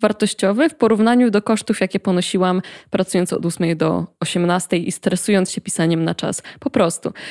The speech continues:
Więc to słuchanie siebie i zaufanie do siebie, że będzie pewnie trudno, muszę się jakoś na to przygotować,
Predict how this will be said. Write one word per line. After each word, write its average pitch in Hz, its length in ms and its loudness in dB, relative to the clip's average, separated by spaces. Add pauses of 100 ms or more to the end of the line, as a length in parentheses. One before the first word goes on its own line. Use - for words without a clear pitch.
(140)
Więc 214 200 2
to 233 100 2
słuchanie 294 480 2
siebie 190 480 0 (360)
i 214 300 2 (100)
zaufanie 214 640 2
do 240 80 4
siebie, 233 340 2
że 214 380 2 (160)
będzie 220 380 4
pewnie 196 280 0
trudno, 202 580 0
muszę 214 260 0
się 196 140 0
jakoś 190 220 -2
na 190 100 0
to - 120 -2
przygotować, 180 840 0